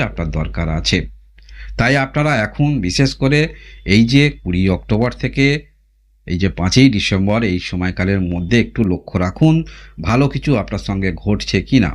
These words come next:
অবশ্যই আপনার লগ্ন অনুসারে ফলাফল পাবেন, তবে যদি আপনার কন্যা রাশি কন্যা লগ্ন হয়ে থাকে, ভালো ফলাফল অবশ্যই আশা রাখতে পারেন, কারণ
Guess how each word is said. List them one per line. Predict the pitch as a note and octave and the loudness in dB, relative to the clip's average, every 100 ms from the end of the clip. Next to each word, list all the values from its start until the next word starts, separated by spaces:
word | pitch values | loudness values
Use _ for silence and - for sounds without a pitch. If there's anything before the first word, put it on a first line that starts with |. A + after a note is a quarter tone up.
| - | -4
অবশ্যই | F2 F#2 - C#3+ A2+ | -2 0 2 2 2
আপনার | A2+ G2 | -2 -2
লগ্ন | F2+ F2+ F#2+ | -2 -2 0
অনুসারে | G2 A#2+ C#3 - | 0 -2 -4 -4
ফলাফল | E2 D2 A2 - - - - | -6 -2 -2 -4 -8 -20 -6
পাবেন, | F#2+ F2 F2 - - | -4 -2 -4 -8 -4
তবে | E3+ B2 C3+ | 0 2 4
যদি | C#3 C3+ | 4 2
আপনার | C3 A#2+ G#2+ | 0 -4 -2
কন্যা | G2 G2+ A#2 | -2 2 2
রাশি | A#2+ A2+ A#2+ | 0 -2 -6
কন্যা | G2 G#2 G#2+ | -2 0 2
লগ্ন | G#2 G#2 G2+ | 0 -2 -2
হয়ে | F2+ F#2 | -2 -2
থাকে, | G2+ F2+ F2+ D2+ - - - - - - - - - - | -2 -2 -4 -4 -12 -18 -20 -20 -20 -20 -20 -20 -18 -8
ভালো | D#2 F2+ F#2 | -2 0 -2
ফলাফল | - E2+ E2+ E2 F#2+ F#2 F#2 D2 | -2 -2 -2 -2 0 0 0 -4
অবশ্যই | E2+ E2+ - F#2 F#2 | -4 -4 0 0 0
আশা | F2+ G2+ | -2 -4
রাখতে | G2+ - G2+ | -4 -4 -4
পারেন, | F#2 D#2 C2 - - - - - - - - - - - - - _ - - | -4 -4 -8 -12 -18 -20 -20 -20 -20 -20 -20 -20 -20 -20 -20 -20 _ -20 -6
কারণ | F#2 F#2+ | -2 0